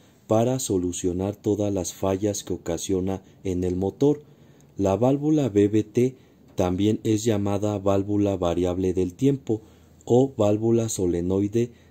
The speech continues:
de control de distribución de la válvula de admisión. Su función es adelantar o atrasar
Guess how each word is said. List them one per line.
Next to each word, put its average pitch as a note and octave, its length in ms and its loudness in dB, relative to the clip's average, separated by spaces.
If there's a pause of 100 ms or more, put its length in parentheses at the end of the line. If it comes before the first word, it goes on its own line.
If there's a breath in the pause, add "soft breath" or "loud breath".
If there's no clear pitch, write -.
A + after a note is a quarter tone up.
(120)
de F2 160 0
control F#2 420 -2
de G2+ 160 2
distribución F#2+ 840 -4
de F#2+ 140 2
la E2 160 -2
válvula F2 540 -2
de F2+ 100 0
admisión. F#2 560 -2 (520 soft breath)
Su - 200 -2
función C3+ 580 0
es A#2 240 -2
adelantar G2+ 640 0
o G#2+ 80 4
atrasar G2+ 600 -4